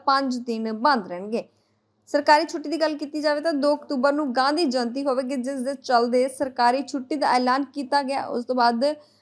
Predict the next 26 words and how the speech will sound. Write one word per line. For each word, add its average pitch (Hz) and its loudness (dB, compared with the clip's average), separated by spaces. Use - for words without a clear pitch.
ਅਗਲੇ 302 2
ਦਿਨ 311 0
ਦੀ 294 2
ਗੱਲ 277 0
ਕੀਤੀ 269 -6
ਜਾਵੇ 277 -2
ਤਿੰਨ 277 -6
ਅਕਤੂਬਰ 277 0
ਨੂੰ 277 0
ਤਾਂ 311 2
ਮਹਾਰਾਜਾ 262 2
ਅਗਰਸੈਨੀ 262 -4
ਜਯੰਤੀ 247 -4
ਕਾਰਨ 277 4
ਰਾਜਸਥਾਨ 294 -2
ਸਮੇਤ 269 -4
ਦੇਸ਼ 262 -2
ਦੇ - -10
ਕਈ 277 2
ਹੋਰ 294 -2
ਸੂਬਿਆਂ 285 0
ਦੇ 285 -2
ਵਿੱਚ 269 -8
ਸਰਕਾਰੀ 269 2
ਛੁੱਟੀ 240 -8
ਰਹੇਗੀ 208 -6